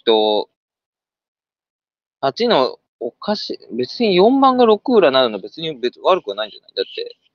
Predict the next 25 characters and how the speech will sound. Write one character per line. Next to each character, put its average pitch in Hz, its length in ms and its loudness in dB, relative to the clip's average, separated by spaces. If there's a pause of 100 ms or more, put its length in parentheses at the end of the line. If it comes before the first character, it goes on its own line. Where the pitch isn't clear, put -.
(240)
結 - 180 -6
果 196 100 0
的 190 120 -8
に 185 160 -2
多 180 100 2
分 117 180 0
四、 139 260 2
四 151 220 0
目 175 140 -2
線 117 420 -8
で 98 60 -4
も 92 260 -8
自 110 140 -10
分 143 240 0
が、 135 160 2 (1080)
自 127 80 4
分 175 220 2
か 175 100 0
八 151 260 -2
が 120 120 4
ど 104 120 -4
っ 98 40 -4
ち - 100 -14
か 131 80 0
に - 180 -12